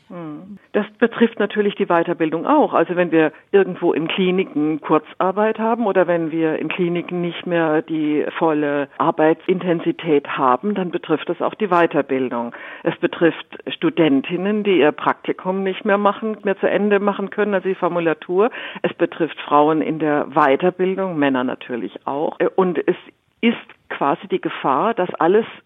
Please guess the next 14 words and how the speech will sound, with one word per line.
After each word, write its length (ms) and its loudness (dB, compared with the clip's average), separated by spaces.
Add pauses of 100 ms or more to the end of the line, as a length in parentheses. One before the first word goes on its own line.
(160)
verlängert 600 2
wird. 240 -10 (600)
Und 160 -4
wenn 180 4
wir 100 4
jetzt 220 2 (200)
den 200 -2
Aspekt 720 -4
auf 220 -2 (180)
die 500 -2
Ärztinnen 1000 -2
setzen, 600 0
die 160 -4
dann 480 0